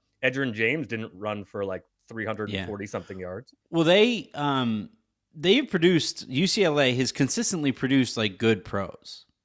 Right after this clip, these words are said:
Speaker 2: That's what I would, like, what you can say about them, even if they didn't reach those heights that U S C reached, you can make the argument that, like, over the years, U C L A has produced better N F L players
Speaker 1: I doubt,
Speaker 2: than
Speaker 1: I doubt that that's true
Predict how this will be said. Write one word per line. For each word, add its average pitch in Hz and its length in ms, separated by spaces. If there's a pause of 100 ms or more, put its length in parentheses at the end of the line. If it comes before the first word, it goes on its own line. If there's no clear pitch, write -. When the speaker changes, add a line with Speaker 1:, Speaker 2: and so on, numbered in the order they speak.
(180)
Speaker 2:
That's 143 220
what 165 80
I 127 80
would, 123 180
like, 117 220
what 139 180
you 143 100
can 190 300
say 160 160
about 117 320
them, 117 220
even 170 200
if 151 120
they 143 100
didn't 131 280
reach 117 260
those 110 240
heights 117 260
that 120 120
U 117 220
S 107 140
C 127 260 (400)
reached, 147 500 (580)
you 156 100
can 190 160
make 208 200
the 156 120
argument 139 460
that, - 280 (200)
like, 117 340
over 165 260
the 131 140
years, 120 460
U 127 80
C 123 160
L 117 120
A 113 100
has 98 120
produced 107 420
better 104 460 (460)
N 113 140
F - 160
L 107 120
players - 600 (160)
Speaker 1:
I 127 60
doubt, 95 180
Speaker 2:
than 87 260
Speaker 1:
I 120 80
doubt 104 240
that 95 120
that's 92 200
true 90 240